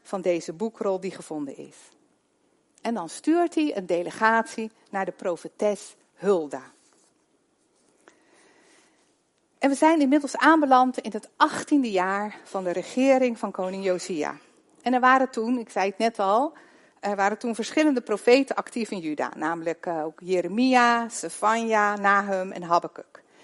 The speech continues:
En die waren allemaal tegelijk met Hulda profeet. En volgens de Joodse traditie, heb ik gelezen, was Jeremia profeet op de marktpleinen, Sefanja in de synagoge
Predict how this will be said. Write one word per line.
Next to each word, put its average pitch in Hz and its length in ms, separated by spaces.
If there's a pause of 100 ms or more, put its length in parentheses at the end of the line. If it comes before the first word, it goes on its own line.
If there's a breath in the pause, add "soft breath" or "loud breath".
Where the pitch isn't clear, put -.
(120)
En 220 80
die 226 100
waren 294 260
allemaal 302 340
tegelijk 240 560
met 185 220
Hulda 208 600
profeet. - 760 (880 soft breath)
En 196 100
volgens 294 340
de 214 120
Joodse 269 360
traditie, 254 760 (640 soft breath)
heb 202 120
ik - 80
gelezen, 226 560
was 202 160
Jeremia 208 540
profeet 185 520
op - 120
de 240 80
marktpleinen, 240 960 (260)
Sefanja 269 640
in 180 140
de 175 80
synagoge 214 920